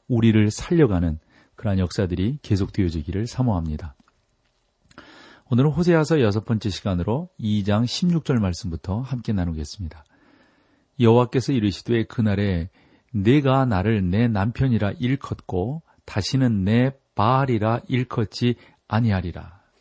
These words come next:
이 참, 여러분, 이 본절이 아주 흥미로운, 아주 그 고무적인 의미를 우리 가운데 부여하고 있는데요. 어, 그 시브리어로 보면 이쉬,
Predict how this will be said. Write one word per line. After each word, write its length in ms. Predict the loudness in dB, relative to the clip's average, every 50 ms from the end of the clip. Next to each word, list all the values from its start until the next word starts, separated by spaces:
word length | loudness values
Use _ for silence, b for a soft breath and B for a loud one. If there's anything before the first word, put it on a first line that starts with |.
| B B B B B B B B B B B B B B B B
이 120 | -6 -6 -6
참, 380 | -6 -8 -12 -8 -6 -4 -2
여러분, 240 | 0 0 0 0 0
이 100 | -2 -2
본절이 400 | -2 0 0 0 2 2 0 0
아주 220 | 0 0 0 -2 -4
흥미로운, 840 | -4 -6 -6 -4 -2 0 0 0 0 0 0 0 -2 -4 -6 -8 -12 _ _ _ _ _ _ _ _ _ _ _ _ _ _ _ _ _ _ -20 -20 _
아주 300 | -8 -6 -4 -2 -2 -2
그 160 | 0 0 -2 -2 -4 _ _ -8
고무적인 720 | 0 2 4 4 4 4 2 2 2 2 2 0 0 -2 -2 0
의미를 480 | 0 2 2 2 2 0 2 0 0
우리 220 | -2 -2 -2 -4 -2
가운데 460 | -2 -2 -2 -2 -2 -2 -2 -2 -4
부여하고 580 | -6 -6 -2 0 0 2 0 0 -2 -2 -2
있는데요. 500 | -4 -4 -4 -4 -6 -6 -6 -6 -6 -8 -12 b b b b b b b b b b b b b b b b b b _ _ -6
어, 760 | -2 -2 0 0 -2 -2 -2 -4 -4 -6 -8 -10 -12 -14 -14 -14 -16 -14 -8
그 120 | -6 -6
시브리어로 560 | -4 -4 -4 -2 0 2 2 4 4 2 2
보면 220 | 0 -2 -2 -4 -6 _ _
이쉬, 720 | -6 -6 -4 -6 -6 -8 -10 -8 -8 -8 -8 -8 -10 -14